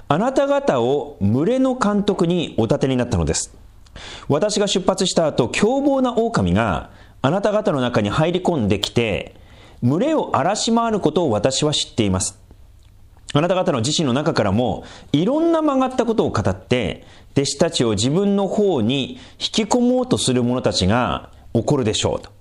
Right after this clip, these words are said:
このように、教会から主を否定する偽教師たちが出てくるということを、えー、パウロは予告っていうか予言したんですね。で、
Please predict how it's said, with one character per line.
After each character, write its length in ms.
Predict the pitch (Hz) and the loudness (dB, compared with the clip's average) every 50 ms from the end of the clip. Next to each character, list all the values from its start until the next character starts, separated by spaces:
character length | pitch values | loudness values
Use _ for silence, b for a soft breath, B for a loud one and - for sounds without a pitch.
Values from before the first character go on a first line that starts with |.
| - - - - - - - - - - - - - - - - - - - - - - - | -20 -20 -20 -20 -20 -20 -20 -20 -20 -20 -20 -20 -20 -20 -20 -20 -20 -20 -20 -20 -20 -16 -8
こ 140 | - - 175 | -2 0 0
の 80 | 190 | 2
よ 140 | 202 202 180 | 2 0 0
う 60 | 139 | 0
に、 180 | 120 104 87 - | 0 0 -2 -2
教 360 | - - 202 247 277 302 285 | 0 0 2 2 2 0 0
会 360 | - - 359 339 269 247 233 | -2 -2 -2 0 0 0 0
か 220 | 247 - - 208 214 | -2 -2 -2 0 0
ら 320 | 220 220 208 - - B B B B B B B B B B B | 0 0 -2 -4 -8 B B B B B B B B B B B
主 320 | - - - - 254 285 | -6 -4 -2 0 0 2
を 180 | 277 233 151 113 | 2 2 0 0
否 160 | - - - | -2 -2 0
定 200 | - 135 131 123 | 0 2 2 0
す 160 | 120 127 131 120 | 0 0 0 0
る 260 | 135 127 101 - B B B B - | 2 0 -2 -4 B B B B -2
偽 320 | 98 120 143 170 202 233 - - - 277 285 302 302 | 0 0 2 0 0 -2 -2 -2 -2 -2 -2 -2 -2
教 320 | 294 - 269 269 269 269 254 | -2 -2 0 0 0 0 0
師 140 | - - - | -2 -2 -2
た 100 | 139 - | -2 -2
ち 160 | - - 104 | 0 -2 0
が 340 | 113 131 135 104 78 - B B B B B | 0 0 -2 -2 -4 -6 B B B B B
出 320 | - 95 95 95 170 220 262 | 0 2 2 2 2 2 2
て 200 | 247 302 269 226 | 0 0 0 0
く 240 | - - - 160 170 | -2 0 0 2 2
る 140 | 185 180 | 2 2
と 120 | 175 139 123 | 0 2 2
い 80 | 123 | 2
う 80 | 123 120 | 0 0
こ 100 | 123 120 | 0 0
と 120 | 123 123 123 | 0 0 0
を、 400 | 160 202 208 160 90 - - B B B B B B | 2 0 0 0 -2 -4 -8 B B B B B B
え 240 | 107 107 107 101 95 | 0 0 2 0 0
ー、 80 | 95 98 | -2 -2
パ 140 | - 139 131 | 0 0 0
ウ 80 | 120 | 2
ロ 80 | 98 90 | 2 2
は 440 | 101 117 110 87 76 76 - - b b b b b b b - | 2 2 2 0 -2 -4 -6 -12 b b b b b b b -2
予 220 | 98 104 127 - | 0 0 0 0
告 380 | - - 214 190 214 - 180 180 | 0 0 0 0 0 -2 -2 0
っ 20 | |
て 60 | 180 | 0
い 40 | 165 | 0
う 20 | - | 0
か 80 | 101 | 2
予 220 | 90 95 110 113 113 | 2 2 2 2 2
言 280 | 135 165 175 170 160 | 2 2 0 0 0
し 80 | - - | 0 0
た 140 | - 143 202 | 0 0 0
ん 60 | - | 0
で 80 | - | -4
す 100 | - - 90 | -4 -4 -2
ね。 400 | 95 107 147 202 - - - - - - - - - - - - - - - - - - - - - - - - - - - - - - - - - | 0 0 0 -2 -4 -10 -16 -20 -20 -20 -20 -20 -20 -20 -20 -20 -20 -20 -20 -20 -20 -20 -20 -20 -20 -20 -20 -20 -20 -20 -20 -20 -20 -20 -18 -8 0
で、 500 | - 180 202 185 - - - - - - | 0 2 2 0 -2 -6 -10 -14 -20 -20